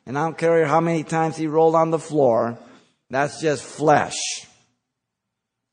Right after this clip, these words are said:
Christians cannot be demon possessed. Simple. Greater is he that's in you than he that's in the world. First John four four. Light and darkness cannot occupy the same vessel. Are we agreed here?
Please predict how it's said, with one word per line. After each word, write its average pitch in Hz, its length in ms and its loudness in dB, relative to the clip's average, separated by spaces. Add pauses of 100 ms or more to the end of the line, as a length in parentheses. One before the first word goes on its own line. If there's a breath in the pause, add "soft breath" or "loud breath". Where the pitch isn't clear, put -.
(160)
Christians 127 600 -4
cannot 123 440 -2
be 117 140 -8
demon 117 460 -4
possessed. - 960 -8 (1080)
Simple. - 640 -4 (1000)
Greater 147 320 2
is 156 160 -4
he 160 80 -2
that's 143 240 -8
in 143 100 -6
you 147 100 -2
than 131 140 -4
he 127 140 -4
that's 127 180 -8
in 131 60 -10
the 131 80 -4
world. 107 280 -4
First 127 280 -6
John 123 180 -4
four 120 260 -2
four. 101 380 -8 (220 loud breath)
Light 139 260 4
and 170 180 0
darkness 156 380 2
cannot 147 320 0
occupy 127 440 -2
the 123 100 -4
same 127 260 -8
vessel. 98 340 -4
Are 107 120 -4
we 139 140 -4
agreed 117 340 -8
here? 92 200 -14